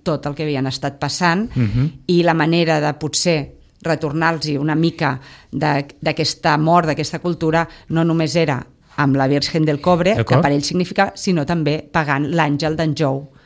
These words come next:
Speaker 1: del Vinyet, que ara
Speaker 2: D'acord.
Speaker 1: fa uns dies la, la Bar-, la, la Maria Àngels Bartés va passar al Vinyet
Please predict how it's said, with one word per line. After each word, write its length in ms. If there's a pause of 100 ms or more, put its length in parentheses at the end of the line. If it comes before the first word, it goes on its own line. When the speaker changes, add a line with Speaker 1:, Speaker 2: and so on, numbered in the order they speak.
(140)
Speaker 1:
del 180
Vinyet, 360
que 100
ara 120
Speaker 2:
D'acord. 180
Speaker 1:
fa 160
uns 200
dies 380 (380)
la, 720 (160)
la 120
Bar-, 220
la, 320 (120)
la 160
Maria 280
Àngels 240
Bartés 440 (340)
va 120
passar 280
al 60
Vinyet 460